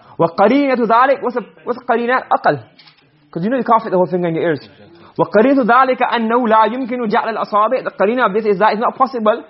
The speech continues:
to place the entire finger in the ears. Okay?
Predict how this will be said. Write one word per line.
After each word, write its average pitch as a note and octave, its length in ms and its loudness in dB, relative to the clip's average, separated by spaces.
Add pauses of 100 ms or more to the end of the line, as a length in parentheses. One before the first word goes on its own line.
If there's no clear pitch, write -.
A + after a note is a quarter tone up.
(220)
to F3+ 80 -6
place A#3 200 2
the A3+ 100 -6
entire C4 380 2
finger A3 440 0 (560)
in D4+ 260 -2 (460)
the D#3+ 120 4
ears. D3 460 0 (1120)
Okay? G#3+ 300 0